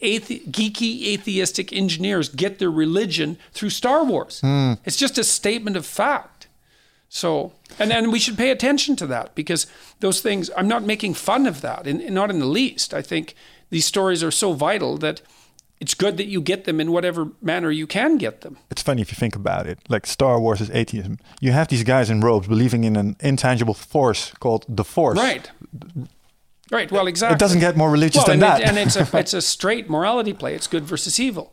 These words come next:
Speaker 2: Yeah.
Speaker 1: So, yeah, that's right. It doesn't get any more religious than that. You see the same thing with Harry Potter. You know, it's, he's a dying and resurrecting hero, for
Speaker 2: Hmm.
Speaker 1: God's sake, you know. He's touched by evil, and, and Voldemort is clearly a satanic figure.
Speaker 2: Mm-hmm.
Speaker 1: So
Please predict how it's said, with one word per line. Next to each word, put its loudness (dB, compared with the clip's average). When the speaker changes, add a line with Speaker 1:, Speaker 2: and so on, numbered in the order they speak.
Speaker 2:
Yeah. 4
Speaker 1:
So, -2
yeah, 0
that's -2
right. 0
It -8
doesn't 0
get 0
any 0
more 0
religious -6
than -10
that. -6
You -4
see -2
the -6
same -4
thing -8
with -6
Harry -6
Potter. -2
You -16
know, -8
it's, -6
he's -2
a 0
dying 0
and 0
resurrecting -2
hero, 0
for -10
Speaker 2:
Hmm. -2
Speaker 1:
God's 0
sake, -8
you -12
know. -6
He's -2
touched -2
by 0
evil, 0
and, -2
and -2
Voldemort 0
is -4
clearly 0
a -2
satanic -2
figure. -4
Speaker 2:
Mm-hmm. 2
Speaker 1:
So -4